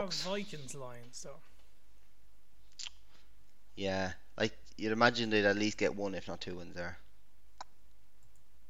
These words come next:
Speaker 1: It's
Speaker 2: Mm.
Speaker 1: possible, like.
Speaker 2: It is possible. Well, <sighs> I don't know.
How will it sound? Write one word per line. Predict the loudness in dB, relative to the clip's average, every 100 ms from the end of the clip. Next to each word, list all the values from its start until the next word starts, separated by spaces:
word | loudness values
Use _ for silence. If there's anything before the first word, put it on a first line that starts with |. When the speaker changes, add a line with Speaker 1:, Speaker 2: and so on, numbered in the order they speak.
| -6 -6 -6 -6
Speaker 1:
It's | -4 2
Speaker 2:
Mm. |
Speaker 1:
possible, | 4 4 2 -2
like. | -4 -4 -4 -6 -6 -6 -6 -4 -4 -4 -6 -6 -6 -4 -4 -4
Speaker 2:
It |
is | -4 -4
possible. | -2 -2 -2 -4 -4 -6 -6 -6 -6 -6 -6 -6 -6 -6 -6 -6 -6 -6 -6 -2
Well, | -2 0 -2 -4
<sighs> | -4 -4
I | -4
don't | -4 -4
know. | -4